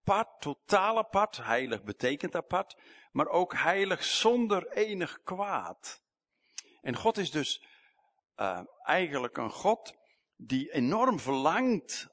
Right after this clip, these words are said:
om de mens te zegenen, maar het eigenlijk niet kan vanuit zijn karakter. En daarom, en dat is dan het derde van ons geloof, heeft God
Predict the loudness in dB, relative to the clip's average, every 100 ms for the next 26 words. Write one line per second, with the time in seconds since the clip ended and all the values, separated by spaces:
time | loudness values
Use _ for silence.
0 | _ 2 2 0 2 2 2 0 -2 0
1 | 0 0 -2 -2 -2 -2 0 2 4 2
2 | 0 -2 -2 0 -2 -6 -8 -4 -4 -4
3 | -10 _ -4 -2 0 -2 -6 -6 0 0
4 | 0 -6 -6 -6 -6 -10 -18 -20 _ _
5 | _ _ _ _ _ _ -18 -8 2 6
6 | 8 6 4 0 0 0 0 -2 -2 -4
7 | -2 2 2 2 -2 -2 -2 -4 -2 0
8 | 0 -2 -6 -6 -6 -8 -8 -12